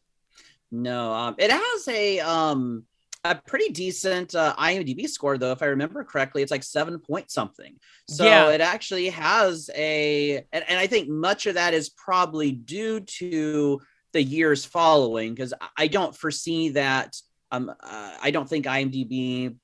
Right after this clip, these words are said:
Speaker 1: if it was around in ninety-nine, it was a fledgling of what it is now. Uh, but I, I don't think it would have had a seven point two, three, four, uh, uh, whatever it is. So I think some of that is in retrospect. But I love when a film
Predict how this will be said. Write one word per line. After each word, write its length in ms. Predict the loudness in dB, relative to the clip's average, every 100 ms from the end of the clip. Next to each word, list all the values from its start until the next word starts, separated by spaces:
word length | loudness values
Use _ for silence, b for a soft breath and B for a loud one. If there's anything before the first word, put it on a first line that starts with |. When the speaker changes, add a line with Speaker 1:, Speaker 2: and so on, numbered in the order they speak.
| _ _ -8
Speaker 1:
if 160 | -4 -2
it 140 | 0
was 240 | 0 0 0
around 220 | -2 0
in 80 | -2
ninety-nine, 500 | -2 -4 -4 -4 -4
it 40 |
was 140 | -4 -6
a 60 |
fledgling 680 | -8 -2 0 0 -4 -4 -4
of 80 | -4
what 180 | -4 -4
it 80 |
is 240 | -4 -6 -4
now. 460 | -2 0 -2 -4 -10 _ _ _ -6
Uh, 360 | -4 -2 -4 -6 _ -4
but 140 | -4
I, 80 | -2 0
I 80 |
don't 220 | 0 0 -2
think 160 | -2
it 100 | -2
would 160 | 0 2
have 140 | 0
had 280 | 0 0 2
a 60 | 2
seven 360 | 0 0 0 -2
point 380 | -2 -2 -2 -6
two, 400 | -4 -2 -2 -6
three, 300 | -8 -8 -8
four, 420 | -8 -4 -4 -4 -4
uh, 200 | -4 -4 -6
uh, 200 | -4 -4
whatever 440 | -4 -4 -2 0 -2
it 80 |
is. 320 | -2 -2 -4 -8
So 200 | -8 -6
I 80 | -4
think 180 | -4
some 240 | -2 0 0
of 60 | 2
that 240 | 0 0 0
is 380 | 2 2 0 -6
in 300 | -2 -2 0
retrospect. 840 | 0 0 -2 -4 -4 -2 -2 -2 b b b
But 100 | 2
I 100 | 4
love 360 | 6 6 4 4
when 160 | 0 -2
a 80 |
film 680 | -2 -2 0 0 0 -2 -4